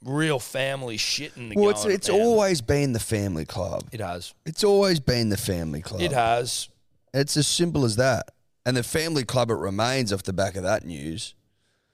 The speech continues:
Speaker 1: Great for the club.
Speaker 2: One hundred percent. Now,
Speaker 1: Really
Speaker 2: the,
Speaker 1: good
Speaker 2: the
Speaker 1: for the
Speaker 2: haka
Speaker 1: club.
Speaker 2: and the war dancers and shit was sick.
Speaker 1: They were.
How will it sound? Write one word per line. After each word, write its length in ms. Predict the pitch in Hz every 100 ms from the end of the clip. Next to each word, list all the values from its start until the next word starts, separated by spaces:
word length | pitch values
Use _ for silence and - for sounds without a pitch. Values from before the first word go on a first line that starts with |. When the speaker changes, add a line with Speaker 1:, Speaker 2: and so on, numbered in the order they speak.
| _ _ _ _ _ _
Speaker 1:
Great 280 | 165 160 -
for 80 | 113
the 80 |
club. 220 | 104 110 107
Speaker 2:
One 100 | 123
hundred 200 | 135 98
percent. 460 | 92 - 117 104
Now, 100 | 117
Speaker 1:
Really 200 | 135 131 120
Speaker 2:
the, 40 |
Speaker 1:
good 220 | 107 101
Speaker 2:
the 60 | 113
Speaker 1:
for 40 |
the 40 | 135
Speaker 2:
haka 240 | 143 143
Speaker 1:
club. 80 | 143
Speaker 2:
and 80 | 123
the 60 |
war 240 | 110 113 113
dancers 380 | 110 107 104 92
and 100 | 95
shit 240 | - 85
was 100 | 64
sick. 600 | - - - 69 64 60 -
Speaker 1:
They 100 | 90
were. 280 | 80 78